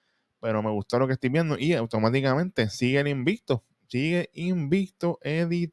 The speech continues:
Thorpe. Interesante esa temática que llevan y ellos mismos lo están diciendo en la mesa de comentarios, que él lleva invicto desde que está en N X T, así que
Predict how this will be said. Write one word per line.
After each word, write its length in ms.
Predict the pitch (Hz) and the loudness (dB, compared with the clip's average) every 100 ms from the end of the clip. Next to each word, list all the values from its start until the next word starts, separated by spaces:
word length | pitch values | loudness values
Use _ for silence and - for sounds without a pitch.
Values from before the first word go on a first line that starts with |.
| _ | _
Thorpe. 580 | 135 156 151 110 92 - _ | -4 0 0 0 -2 -6 _
Interesante 840 | 113 117 113 107 110 127 135 131 | -12 -4 0 0 0 -4 -2 0
esa 500 | 139 143 123 107 98 - _ _ _ - _ - | 2 0 0 0 -4 -8 _ _ _ -20 _ -2
temática 440 | 113 123 135 127 | 2 2 2 2
que 120 | 120 | 4
llevan 260 | 135 175 123 | 4 2 2
y 80 | 110 | 2
ellos 160 | 123 | 2
mismos 280 | 120 139 139 | 2 0 0
lo 40 | 117 | -2
están 200 | 117 120 | -2 -4
diciendo 280 | 123 120 | 0 0
en 60 | 117 | 2
la 80 | 110 | 2
mesa 220 | 113 117 | 2 2
de 100 | 107 | 0
comentarios, 500 | 107 101 98 139 120 | 0 -2 -2 -2 0
que 80 | 87 | -2
él 140 | 95 | -2
lleva 220 | 98 110 | 0 0
invicto 560 | 107 104 110 - 101 - _ _ _ _ _ _ - | 2 -2 -4 -2 -4 -4 _ _ _ _ _ _ -4
desde 240 | 98 98 | 0 2
que 60 | 98 | 0
está 200 | - 104 | 0 -2
en 100 | 113 | 0
N 120 | 110 | 0
X 160 | 92 | -2
T, 160 | - 151 | -2 -2
así 240 | 113 101 | 0 0
que 220 | 98 92 | 0 0